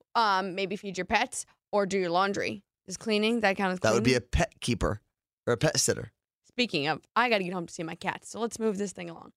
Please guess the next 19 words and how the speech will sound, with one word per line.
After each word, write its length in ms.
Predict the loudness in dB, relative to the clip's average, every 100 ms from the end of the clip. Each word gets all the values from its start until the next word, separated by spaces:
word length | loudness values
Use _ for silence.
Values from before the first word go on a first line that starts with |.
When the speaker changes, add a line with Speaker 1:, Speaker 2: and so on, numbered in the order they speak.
| -2
Speaker 2:
Okay. 220 | 0 0
Speaker 1:
So 280 | 2 2 0 -4
today, 560 | -2 2 4 4 2 -2 _ _ _ _
we're 180 | -2 0
going 240 | 2 0 0
to 80 |
the 80 | -4
Mariners 460 | 0 0 0 -2 -4
game. 340 | -4 -4 -4
Speaker 2:
Yes. 360 | 0 0 0 0
Speaker 1:
Um, 340 | 2 4 2 -4
we 400 | -8 -4 -2 0 2
are 160 | 2
gonna 240 | 2 2 2
be 260 | 0 -2 -2
sitting 680 | 0 4 4 4 4 4
with 300 | 2 0 -4 -2
two 260 | 0 0
listeners 800 | 2 0 2 2 4 2 -2 -10